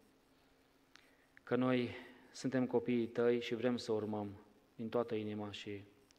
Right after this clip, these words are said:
cu toată ființa noastră exemplul Domnului Iisus Hristos. Dar în această seară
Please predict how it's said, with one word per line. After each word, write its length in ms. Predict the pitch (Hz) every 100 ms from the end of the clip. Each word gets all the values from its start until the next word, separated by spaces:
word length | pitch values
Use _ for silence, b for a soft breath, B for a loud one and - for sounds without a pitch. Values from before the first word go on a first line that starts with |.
| -
cu 80 |
toată 240 | - 120 120
ființa 340 | 113 113 107
noastră 500 | 107 107 - - 98 -
exemplul 440 | - 110 117 110 107
Domnului 320 | 107 104 101
Iisus 280 | 95 104 -
Hristos. 540 | 98 - 95 90 - - B B B B
Dar 440 | - 147 135 131 - - -
în 100 | 123
această 340 | 117 120 117
seară 540 | 110 123 123 123 117